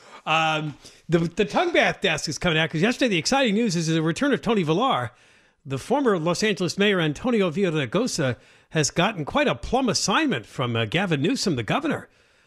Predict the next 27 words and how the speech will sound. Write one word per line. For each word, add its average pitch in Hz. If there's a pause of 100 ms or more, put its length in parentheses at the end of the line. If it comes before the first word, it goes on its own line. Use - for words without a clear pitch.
(220)
How 240
would 214
you 285
like 269
to 185
be 151
the 131
infrastructure 120
czar? 98 (1400)
Uh, 131 (120)
anyway, 185
what 151
we're 151
doing 226
with 180
the 151
tongue 233
bath 143
desk, 131 (260)
apparently 160
Newsom's 170
office 175
put 190
out 156
a 127
press 175
release 123